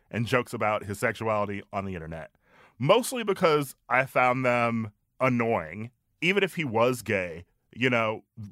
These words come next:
we spend so much time on the internet talking about how we should let people, you know,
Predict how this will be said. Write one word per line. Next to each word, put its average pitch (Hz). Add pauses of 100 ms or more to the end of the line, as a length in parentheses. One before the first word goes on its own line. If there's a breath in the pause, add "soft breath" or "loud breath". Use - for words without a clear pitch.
(100)
we 139
spend 170
so 151
much 151
time 127 (300)
on 117
the 120
internet 120
talking 110
about 104
how 107 (340 soft breath)
we 123
should 120
let 120
people, 110
you 120
know, 101